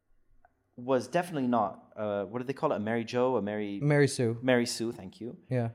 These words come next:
Speaker 1: She was ju-, she just was, right? It wasn't like, "Oh, you're just a girl, you can't do it. Well, I'm gonna show them." She just was.
Speaker 2: I know, right? Isn't
Speaker 1: And,
Speaker 2: that
Speaker 1: and
Speaker 2: so weird?
Speaker 1: those are my favorite kind of movies. Just like Prey.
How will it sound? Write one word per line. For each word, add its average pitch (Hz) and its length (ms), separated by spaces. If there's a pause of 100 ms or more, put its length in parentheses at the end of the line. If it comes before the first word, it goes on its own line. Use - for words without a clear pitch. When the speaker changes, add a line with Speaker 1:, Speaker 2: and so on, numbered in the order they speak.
(180)
Speaker 1:
She - 300
was 202 160
ju-, - 160
she - 220
just 202 240
was, 113 500 (760)
right? 120 240
It 135 120
wasn't 170 300
like, 110 360 (840)
"Oh, 127 300
you're 120 180
just 127 220
a 127 60
girl, 139 280
you 120 160
can't 117 380
do 165 200
it. 90 180 (180)
Well, 107 160
I'm 151 120
gonna 107 160
show 151 260
them." 147 420 (480)
She - 220
just 220 240
was. 117 580
Speaker 2:
I 185 80
know, 233 180
right? 190 320
Isn't 240 140
Speaker 1:
And, - 100
Speaker 2:
that 254 120
Speaker 1:
and - 80
Speaker 2:
so 240 400
weird? 220 420
Speaker 1:
those 202 220
are 208 40
my 180 140
favorite 170 260
kind 165 160
of 165 60
movies. 123 540 (1400)
Just - 240
like - 200
Prey. 95 360